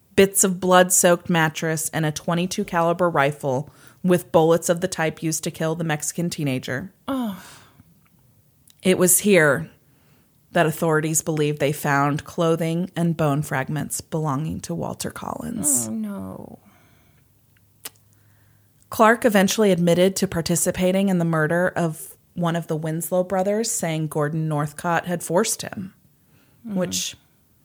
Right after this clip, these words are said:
Speaker 1: I imagine that's true. He's being abused up there.
Speaker 2: Yeah.
Speaker 1: He probably would do anything that he was told to do.
Speaker 2: Yeah, I agree.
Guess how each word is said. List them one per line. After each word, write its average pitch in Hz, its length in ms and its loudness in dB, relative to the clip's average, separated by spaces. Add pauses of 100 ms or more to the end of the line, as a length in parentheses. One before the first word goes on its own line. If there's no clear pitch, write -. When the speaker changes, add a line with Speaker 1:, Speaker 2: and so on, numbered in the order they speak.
(520)
Speaker 1:
I 208 160 0
imagine 247 500 2
that's 208 220 2
true. 214 360 2
He's 151 180 -2
being 196 240 2
abused 180 600 2
up 247 180 -2
there. 247 320 4
Speaker 2:
Yeah. 302 200 8
Speaker 1:
He 254 60 6
probably 226 240 6
would 190 140 2
do 190 180 4
anything 208 840 2 (680)
that 202 80 -4
he 220 120 2
was 214 160 0
told 233 320 0
to 220 80 0
do. 208 520 2
Speaker 2:
Yeah, 196 360 -2 (280)
I 202 80 -6
agree. 160 380 -8